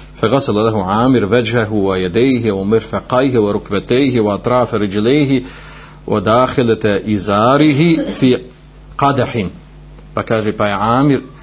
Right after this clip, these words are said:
oprao svoje lice, svoje ruke, svo-, onda svoje šake, svoje ruke do laktova, svoja koljena, krajeve nogu, stopala,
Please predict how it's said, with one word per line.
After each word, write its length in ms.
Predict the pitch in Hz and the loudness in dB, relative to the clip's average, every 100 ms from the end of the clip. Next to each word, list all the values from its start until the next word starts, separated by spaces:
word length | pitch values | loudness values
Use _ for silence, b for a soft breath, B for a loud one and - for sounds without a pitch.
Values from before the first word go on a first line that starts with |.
| B B B B - | B B B B -4
oprao 380 | 113 113 107 | -2 0 -2
svoje 280 | 92 107 90 | -2 -2 -2
lice, 500 | 87 98 123 135 131 - | 0 0 0 0 -4 -6
svoje 360 | - - 95 87 | -10 -4 -4 -2
ruke, 520 | 107 127 143 143 127 117 B B - | 0 2 2 0 -2 -4 B B -10
svo-, 280 | - 87 | -4 -2
onda 340 | 98 95 82 92 | -2 -2 -2 -2
svoje 200 | 101 107 | -2 0
šake, 360 | - 135 135 | 0 -2 -2
svoje 200 | 104 107 | -2 0
ruke 220 | 101 101 98 | 0 0 -2
do 140 | 90 | -4
laktova, 640 | 92 127 143 - 139 117 | 0 0 0 0 2 2
svoja 280 | - 104 98 | 0 -2 -4
koljena, 560 | - 113 113 135 143 147 - - B B B B B B | -2 0 4 4 2 0 -8 -20 B B B B B B
krajeve 480 | - 117 131 135 135 | -2 2 4 4 4
nogu, 460 | 135 147 139 147 143 - - - - | 4 4 4 2 0 -10 -20 -20 -18
stopala, 520 | - 101 143 147 151 | -6 -4 0 0 0